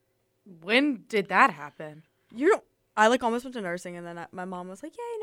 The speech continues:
Speaker 2: nursing," and then my dad was like, "Uh, no."
Speaker 1: Was that in, like, March? That was between biomed and psychology, right?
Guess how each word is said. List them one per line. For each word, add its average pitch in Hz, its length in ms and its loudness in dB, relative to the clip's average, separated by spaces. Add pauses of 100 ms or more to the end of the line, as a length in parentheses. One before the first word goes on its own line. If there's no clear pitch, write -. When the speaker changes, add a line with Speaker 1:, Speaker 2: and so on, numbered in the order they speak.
Speaker 2:
nursing," 392 240 -8
and 226 60 -4
then 202 80 -6
my 185 60 -4
dad 175 220 -8
was 175 120 -12
like, 175 200 -12
"Uh, 349 260 -6 (100)
no." 180 60 -12
Speaker 1:
Was 214 100 -8
that 330 200 0
in, 349 40 -10
like, 381 220 -12
March? 202 400 -10 (2750)
That 233 80 -4
was 254 120 2
between 196 600 -6 (100)
biomed 165 420 -4
and 147 120 -16
psychology, 147 500 -16
right? 151 300 -14